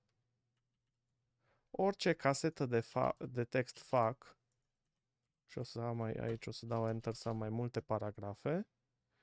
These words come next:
uh, va continua să aibă setările implicite, dar dacă dau click aici într-un paragraf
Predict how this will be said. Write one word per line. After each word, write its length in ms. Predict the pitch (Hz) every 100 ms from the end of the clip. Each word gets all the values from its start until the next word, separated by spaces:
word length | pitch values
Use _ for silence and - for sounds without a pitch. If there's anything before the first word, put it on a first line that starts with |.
| _ _ _ _ _ _ _ -
uh, 320 | 170 180 170
va 340 | 156 165 165 147
continua 680 | - 156 147 151 170 190
să 140 | 185 147
aibă 300 | 147 139 131
setările 920 | 127 123 135 131 123 117 113 107 107 _ _
implicite, 800 | - 120 120 113 - 160 - 160
dar 260 | 156 147 143
dacă 640 | 147 143 - 127 120 110 _ _ _ _ _ _ _ _ _
dau 260 | - 170 170
click 260 | 151 151
aici 220 | 135 131
într-un 280 | 131 123 120
paragraf 680 | 117 113 110 107 110 - -